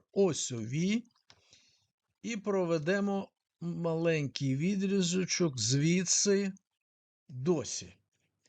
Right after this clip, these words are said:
Ентером або пробілом завершимо. Ну і ви пам'ятаєте, що осьова має виходити за контур на три-п'ять міліметрів. Ми її витягуємо з одного боку на три,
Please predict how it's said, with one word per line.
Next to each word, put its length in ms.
Ентером 580
або 320
пробілом 540
завершимо. 840
Ну 120
і 60
ви 140
пам'ятаєте, 800
що 380
осьова 560
має 280
виходити 560
за 160
контур 460
на 160
три-п'ять 600
міліметрів. 720
Ми 240
її 180
витягуємо 920
з 80
одного 460
боку 400
на 160
три, 400